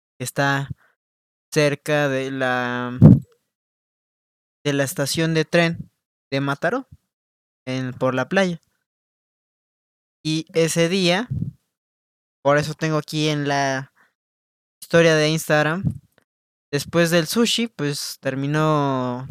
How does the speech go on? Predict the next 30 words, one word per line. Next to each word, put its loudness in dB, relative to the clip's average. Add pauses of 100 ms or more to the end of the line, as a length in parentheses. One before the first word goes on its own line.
(120)
tarde 4
el, -6 (120)
el -2
asunto. -2 (880)
Y 0
regresé -2
como -2
a -4
mi -6
casa -4
como -6
a -4
la -6
una -6
y -18
media, -10
dos. -8 (1900)
Y -6
fue 0
el, -2
la 0
primera 2
salida, 0
¿no? -4 (520)
Ahí 0
donde 0
conocí -4
a 0
muchas -2
personas. 0